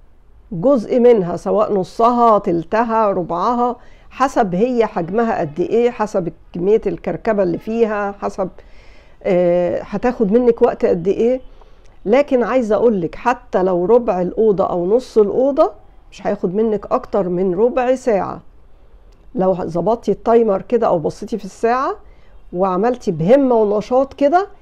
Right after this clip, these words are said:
حتى لو بلكونة، حتى لو، آه، دولاب، يعني مش دولاب جزء الأجزاء الداخلية، لا،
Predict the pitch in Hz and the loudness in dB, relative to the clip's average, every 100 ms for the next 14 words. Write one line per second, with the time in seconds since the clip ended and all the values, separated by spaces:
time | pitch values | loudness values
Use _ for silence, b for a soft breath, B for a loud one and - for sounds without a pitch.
0 | b b - 359 - 247 233 214 214 214 | b b -4 -4 0 4 4 4 0 0
1 | 214 185 - - b b b b - 226 | 0 0 0 -10 b b b b -6 -6
2 | 226 - 208 214 247 247 233 233 220 214 | -6 -4 0 2 2 0 2 4 4 2
3 | 208 208 196 190 220 226 185 - - - | 0 0 -2 2 4 6 4 -2 -18 -20
4 | b b b b b - 190 180 175 190 | b b b b b -6 -4 -4 -4 -4
5 | 175 180 196 226 185 208 226 - 196 190 | -4 2 4 4 4 4 4 2 0 0
6 | 156 196 220 160 185 - 185 233 208 202 | 0 2 2 2 -2 0 0 2 2 2
7 | 220 | 0